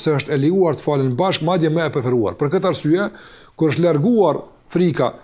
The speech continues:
se mos po keq kuptohet teravia se është obligative, atëherë kur ka vdek pejgamberi sallallahu alaihi wasallam realisht,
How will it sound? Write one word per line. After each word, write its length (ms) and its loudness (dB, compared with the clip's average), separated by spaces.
se 180 -4
mos 180 0
po 80 0
keq 240 -2
kuptohet 480 0
teravia 360 2
se 100 -2
është 120 -2
obligative, 540 0
atëherë 320 0
kur 100 -4
ka 160 0
vdek 240 2
pejgamberi 440 2
sallallahu 120 -2
alaihi 160 -2
wasallam 200 -2
realisht, 400 -2